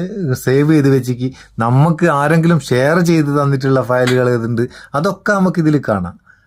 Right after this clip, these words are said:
അപ്പോൾ സംഭവം തിരിഞ്ഞോ? നമ്മളെ Google അക്കൗണ്ടായിട്ട് ബന്ധപ്പെട്ട മൊത്തം ഡീറ്റെയിലും ഈ ഒറ്റ ക്ലിക്കിൽ ഈ ഡാഷ്ബോർഡ് കൂടെ നമുക്ക് എടുക്കാം.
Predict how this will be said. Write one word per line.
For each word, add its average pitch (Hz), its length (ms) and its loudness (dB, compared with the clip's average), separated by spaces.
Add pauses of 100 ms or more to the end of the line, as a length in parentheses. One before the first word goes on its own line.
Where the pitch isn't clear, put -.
(200)
അപ്പോൾ 131 160 -2
സംഭവം 139 440 0
തിരിഞ്ഞോ? 117 400 0 (400)
നമ്മളെ 143 320 2
Google 156 600 2
അക്കൗണ്ടായിട്ട് 139 640 0
ബന്ധപ്പെട്ട 117 580 -2
മൊത്തം 127 880 -2
ഡീറ്റെയിലും 127 640 0 (260)
ഈ 131 100 2
ഒറ്റ - 340 -4
ക്ലിക്കിൽ 131 480 -2
ഈ 117 80 2
ഡാഷ്ബോർഡ് 113 560 0
കൂടെ 104 240 -2
നമുക്ക് 95 400 -4
എടുക്കാം. 85 320 -10